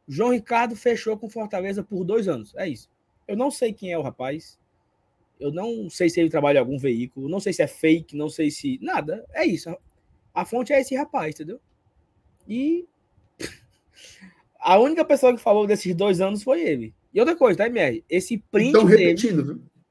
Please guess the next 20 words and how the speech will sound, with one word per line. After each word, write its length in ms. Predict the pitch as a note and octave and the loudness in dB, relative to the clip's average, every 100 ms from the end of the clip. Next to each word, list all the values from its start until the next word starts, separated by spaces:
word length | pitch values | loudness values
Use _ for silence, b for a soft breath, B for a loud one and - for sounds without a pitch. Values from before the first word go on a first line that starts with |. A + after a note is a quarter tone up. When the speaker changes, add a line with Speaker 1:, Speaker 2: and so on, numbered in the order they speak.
| _ | _
Speaker 2:
Tão 120 | C#3 | -4
Speaker 1:
tá 60 | D#3 | -2
Speaker 2:
repetindo, 340 | F3 F#3+ G#3+ | 0 4 4
Speaker 1:
em 80 | B3+ | 4
Speaker 2:
repetindo, 180 | C#4 F#3 | 2 2
Speaker 1:
várias 400 | A#3+ A#3+ E4 F#3 | 4 4 2 -2
Speaker 2:
repetindo. 160 | F#3 - | -4 0
Speaker 1:
páginas 500 | G#3+ G3 A3 B3+ G#3+ | 4 6 4 0 -2
no 100 | A3+ | -6
Instagram, 680 | G#3+ A#3+ A#3 F3+ D#3 E3+ G#3+ _ _ _ _ _ | -4 -4 -2 0 0 -2 -8 _ _ _ _ _
de 280 | C#3 C3+ A#3 | -16 -6 -6
páginas 460 | D#4+ G3+ F#3 G3+ F3+ | -2 2 2 2 -6
do 80 | C4+ | -4
Fortaleza, 680 | D4 B3+ A#3 D3+ D3 G#3 - _ | -2 -2 0 0 0 -8 -14 _
que 120 | - | -12
fala 260 | E3+ F3 A3+ | -4 -2 0
do 100 | A#3 | -2
Fortaleza 400 | A3 G3+ E3 E3 | -4 -2 -2 -2
no 60 | |
Instagram, 420 | E3 F3 D3+ C#3+ | -2 -4 -4 -6